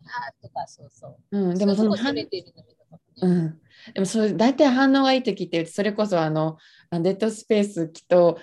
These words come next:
Speaker 2: あの、舌を入れて、バキュームのように、なんていうの、バキュームフェラーっていうのかな、やってる時。
Speaker 1: うーって。
Speaker 2: うん。なんか結構あれね、結構恥ずかしい音出ちゃうね。あの、ズボってなんかで、
Speaker 1: <laughs>
Speaker 2: 音出ちゃうんだけど、
Speaker 1: わかる。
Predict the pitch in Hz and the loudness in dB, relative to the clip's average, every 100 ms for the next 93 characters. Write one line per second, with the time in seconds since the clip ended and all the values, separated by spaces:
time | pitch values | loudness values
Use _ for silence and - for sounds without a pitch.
0 | - - 170 156 156 208 185 160 160 160 | -12 -6 -4 -2 0 4 6 6 4 4
1 | 160 156 165 180 180 220 214 208 208 165 | 4 2 0 -2 0 0 0 0 0 0
2 | 147 - _ _ 180 160 156 165 165 208 | -4 -10 _ _ -10 -8 -6 -2 0 2
3 | 202 208 170 160 147 143 143 - 156 160 | 4 4 2 -2 -6 -6 -6 -6 -6 -6
4 | 160 165 151 - - - 311 339 311 - | -6 -4 -4 -6 -8 -8 -4 -4 -6 -12
5 | - - - - - _ _ _ 180 180 | -20 -10 -6 -6 -8 _ _ _ 0 2
6 | 156 165 180 165 - - 196 170 165 151 | 0 -2 -2 0 0 4 4 4 2 0
7 | - - - 220 196 240 330 440 214 185 | -2 -4 -2 2 2 2 0 0 2 2
8 | 160 151 202 214 165 160 156 170 240 294 | 2 0 -4 -4 -6 -4 -2 2 4 4
9 | - 160 156 180 147 175 - - 185 202 | 2 -2 0 0 0 0 -4 -4 -2 0
10 | 202 190 160 - 156 180 175 | 2 0 0 -2 -4 -4 -6